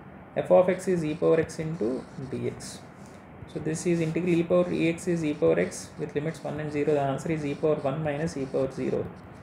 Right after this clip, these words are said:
or e minus one. So integral zero to pi by four secant square six six. So if we see the power, we get a bit tensed. But remember,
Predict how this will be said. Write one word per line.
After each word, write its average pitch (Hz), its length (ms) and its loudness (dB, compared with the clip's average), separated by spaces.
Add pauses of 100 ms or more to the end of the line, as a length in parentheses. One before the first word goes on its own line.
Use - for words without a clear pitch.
(320)
or 127 120 0
e - 120 0
minus - 480 -4
one. - 140 -8 (3250)
So 160 100 -2
integral 175 560 2
zero 175 280 4
to 185 120 0
pi 165 200 4
by 170 220 4
four 147 340 4 (1200)
secant 175 400 0
square 175 420 6 (720)
six - 320 -2
six. - 440 0 (560)
So 160 80 0
if 156 120 0
we 160 100 4
see 180 240 0
the 190 320 6 (260)
power, 170 360 8 (140)
we 160 80 -4
get 160 200 0
a 165 40 6
bit 160 180 0 (680)
tensed. 139 380 -2 (100)
But 175 180 2 (280)
remember, 185 540 6